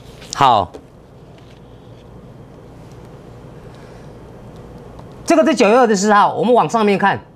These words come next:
往，往上面看。好，随便一个。台股虽拉回，但筑底未接的电动车仍有上涨空间哦。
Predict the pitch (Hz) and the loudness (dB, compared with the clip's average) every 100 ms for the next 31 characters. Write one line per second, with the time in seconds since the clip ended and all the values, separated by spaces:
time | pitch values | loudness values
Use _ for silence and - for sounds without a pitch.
0 | - - - - - - 143 156 135 196 | -20 -20 -20 -20 -20 -8 -6 -4 -4 -2
1 | 190 180 180 123 139 127 196 233 196 165 | 0 0 0 -2 -4 -2 0 2 0 0
2 | 123 - - - - - - - - - | -2 -4 -20 -20 -20 -20 -20 -20 -12 -2
3 | 247 311 254 196 262 262 262 254 160 139 | 0 2 0 2 2 4 2 2 -2 -6
4 | - 269 220 - 208 247 339 339 240 160 | -4 -2 -2 -2 0 2 0 -2 -2 -2
5 | 180 277 233 180 240 240 240 165 160 262 | -2 2 2 0 0 2 2 0 0 0
6 | 226 214 196 220 202 185 240 185 147 - | 0 -2 0 0 2 0 0 0 -2 -2
7 | 302 196 151 135 208 196 202 160 123 | -2 0 -2 -2 -2 0 0 2 0